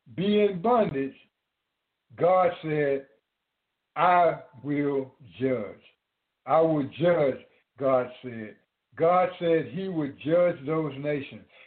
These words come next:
"And after that shall they come forth and shall serve me in this place. Thus saith the word of God." God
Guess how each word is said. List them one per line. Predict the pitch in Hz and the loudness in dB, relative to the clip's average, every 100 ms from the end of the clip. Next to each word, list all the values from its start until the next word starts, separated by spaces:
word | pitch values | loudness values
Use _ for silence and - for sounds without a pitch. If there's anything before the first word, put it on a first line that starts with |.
| - | -12
"And | 143 135 | -8 -4
after | 170 196 202 202 170 | 2 2 2 0 2
that | 180 175 170 - _ _ _ _ _ _ _ - - | 2 2 0 -6 _ _ _ _ _ _ _ -14 0
shall | 160 151 | 2 2
they | 156 143 - | -2 -6 -4
come | 202 190 147 113 - | 0 2 2 -2 -8
forth | - 185 131 - - _ _ _ | 2 4 4 0 -12 _ _ _
and | 135 139 - | -8 -8 -6
shall | 139 127 - | -6 -6 -4
serve | 180 185 185 170 | 2 2 2 -2
me | 156 147 143 139 _ _ - | -4 -4 -6 -12 _ _ -10
in | 143 139 | -8 -4
this | 139 135 - | -4 -6 -10
place. | 127 113 87 - - _ _ _ _ _ _ 90 | -12 -12 -12 -20 -20 _ _ _ _ _ _ -2
Thus | 151 147 - | 0 0 0
saith | 143 135 135 | 2 2 2
the | 131 | -4
word | 120 127 127 | -4 -2 -4
of | 120 104 | -8 -12
God." | 110 101 80 - _ _ _ _ _ _ _ _ _ _ _ _ _ _ _ _ _ | -6 -6 -6 -12 _ _ _ _ _ _ _ _ _ _ _ _ _ _ _ _ _
God | 127 160 175 | 0 4 4